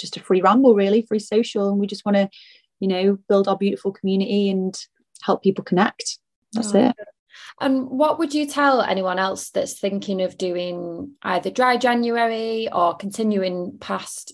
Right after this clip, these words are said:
Speaker 2: dry January and they're, they're done with alcohol altogether, whatever stage they're at, but they feel like they have a worry that they'll lose their social life, essentially, or it will be impacted in some way?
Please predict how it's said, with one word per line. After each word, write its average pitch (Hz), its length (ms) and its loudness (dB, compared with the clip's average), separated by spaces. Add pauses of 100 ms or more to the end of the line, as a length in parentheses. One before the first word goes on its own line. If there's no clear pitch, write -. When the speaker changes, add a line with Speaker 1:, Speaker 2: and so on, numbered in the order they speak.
Speaker 2:
dry 190 220 -4
January 180 600 -4
and 160 140 -4
they're, 160 220 -2
they're 175 180 -4
done 202 220 0
with 190 100 0
alcohol 175 380 -4
altogether, 165 540 -4
whatever - 280 -2
stage 180 360 0
they're 165 120 0
at, 160 220 0 (360)
but 185 160 2
they 185 140 2
feel 180 540 4
like 175 540 0 (360)
they 190 120 2
have 180 220 2
a 175 40 4
worry 170 380 4
that 165 340 -4 (300)
they'll 170 440 -2
lose 175 340 -6
their 175 140 -4
social 220 360 -2
life, - 380 -6
essentially, - 520 -6
or 180 220 4
it - 60 0
will 180 100 -4
be 165 260 -2
impacted - 800 -8 (240)
in 185 100 -12
some 170 240 -12
way? 160 280 -10